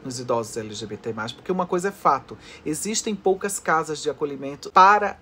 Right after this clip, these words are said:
os idosos L G B T mais. E essa é uma problemática social muito séria, ser idoso e L G B T mais, e ainda permanecer com receio de morrer sozinhos, sem ajuda de ninguém, sem ajuda do poder público.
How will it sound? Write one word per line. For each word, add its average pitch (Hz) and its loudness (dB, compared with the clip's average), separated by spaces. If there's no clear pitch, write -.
os 143 -8
idosos 131 2
L 107 -8
G 101 -12
B 98 -14
T 95 -10
mais. - -14
E 170 2
essa 190 2
é 226 4
uma 220 -2
problemática 165 -2
social 151 -4
muito 170 -8
séria, 185 0
ser 214 8
idoso 208 0
e - 0
L 240 -2
G 240 -6
B 240 -2
T 247 -2
mais, 170 -8
e 190 2
ainda 202 4
permanecer 202 0
com 208 -2
receio 180 -2
de 190 -8
morrer 185 -4
sozinhos, 185 -6
sem 240 2
ajuda 190 0
de 160 -10
ninguém, 151 -6
sem 220 -4
ajuda 190 -2
do 175 -10
poder 160 -2
público. 139 -12